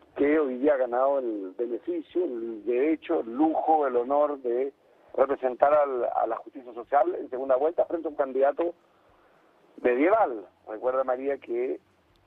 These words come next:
el candidato ganador de la extrema derecha, entre otras de sus políticas, está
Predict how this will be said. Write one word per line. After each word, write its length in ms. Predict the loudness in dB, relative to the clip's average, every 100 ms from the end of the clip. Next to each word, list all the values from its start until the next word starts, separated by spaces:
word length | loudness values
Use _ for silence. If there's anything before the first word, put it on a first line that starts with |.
| _
el 120 | -2
candidato 380 | 0 2 0 2
ganador 460 | 4 4 4 2 2
de 100 | 0
la 120 | 0
extrema 420 | -2 -2 2 2
derecha, 580 | 2 0 -2 0 -2 -2 _ _ _
entre 280 | -4 0 4
otras 400 | 4 4 2 -4
de 80 | -8
sus 180 | -16 -20 _
políticas, 560 | -8 -8 -12 -8 -8 -8
está 500 | -16 _ 0 0